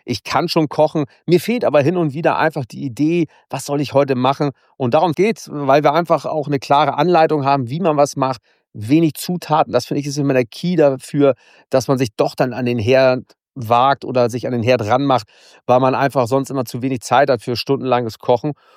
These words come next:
Und zum Beispiel haben wir auch One-Pot-Pasta. Da schmeißt du alles in den Topf rein. Die Nudel, Wasser, Brühe, Tomatenmark, Gewürze. Du stellst den Topf auf und es läuft einfach nebenbei. Du kannst nebenbei noch irgendwelche anderen Sachen machen. Also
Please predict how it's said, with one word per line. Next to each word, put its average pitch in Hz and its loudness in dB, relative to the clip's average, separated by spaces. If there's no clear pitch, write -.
Und 131 2
zum 135 -2
Beispiel 135 2
haben 123 0
wir 131 4
auch 113 0
One-Pot-Pasta. 120 0
Da 98 -4
schmeißt 139 -4
du - -2
alles 160 -2
in 156 -4
den - -10
Topf - -2
rein. 104 -2
Die 120 -4
Nudel, 143 0
Wasser, 131 2
Brühe, 135 0
Tomatenmark, 139 0
Gewürze. 139 -2
Du 127 -14
stellst 143 2
den 139 -4
Topf - 0
auf 139 2
und 131 -2
es 113 -6
läuft 135 4
einfach 123 -2
nebenbei. 127 2
Du 135 -6
kannst 131 -6
nebenbei 123 0
noch 123 -4
irgendwelche 120 -6
anderen 131 -6
Sachen 117 -6
machen. 113 -8
Also 107 -6